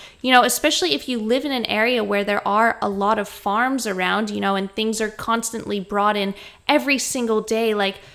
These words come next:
uh, we really need to emphasize that, like, the servicing system, you know, and the transport system for food, that hasn't stopped. That's still going every single day. So there's no reason to really freak out and buy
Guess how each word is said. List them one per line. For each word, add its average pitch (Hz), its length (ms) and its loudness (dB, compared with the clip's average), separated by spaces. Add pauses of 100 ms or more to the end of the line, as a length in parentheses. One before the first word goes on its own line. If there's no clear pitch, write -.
(280)
uh, 240 60 6
we 262 200 4
really 294 240 2
need 339 180 4
to 240 140 -4
emphasize 214 880 0
that, 202 240 4 (180)
like, 208 300 0 (260)
the 226 580 6
servicing 330 760 2
system, 392 520 2
you 320 80 4
know, 247 120 2
and 220 80 0
the 220 40 0
transport 262 680 -2
system 277 380 -4
for 226 160 0
food, 262 400 0 (280)
that 320 220 4
hasn't 381 420 4
stopped. - 540 2
That's 247 200 2
still 311 260 0
going 247 460 2
every 226 260 0
single 214 340 -2
day. 220 300 0
So 233 180 0
there's 233 260 0
no 277 320 4
reason 262 580 0
to 233 120 -2
really 226 420 2 (260)
freak 294 680 2
out 269 360 8
and 233 220 0
buy 233 320 4